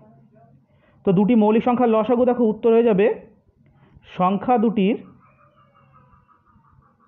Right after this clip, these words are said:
সংখ্যা দুটির গুণফল। তো এটি কি করে হচ্ছে আমাদের দেখব আমরা। দেখো, যদি আমি একই রকম উদাহরণ দিচ্ছি, পাঁচ এবং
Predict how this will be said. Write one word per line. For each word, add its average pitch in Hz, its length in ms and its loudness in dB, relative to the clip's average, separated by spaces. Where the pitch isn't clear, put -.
সংখ্যা 180 460 -2
দুটির 196 400 -2
গুণফল। 170 520 0
তো - 160 -4
এটি 190 220 -2
কি 226 140 -2
করে 240 180 2
হচ্ছে 240 280 -2
আমাদের 233 340 0
দেখব 214 240 0
আমরা। 233 440 -2
দেখো, 254 280 2
যদি 226 300 0
আমি 220 160 2
একই 220 200 0
রকম 233 220 2
উদাহরণ 226 220 2
দিচ্ছি, 240 180 0
পাঁচ 220 500 -2
এবং 226 240 0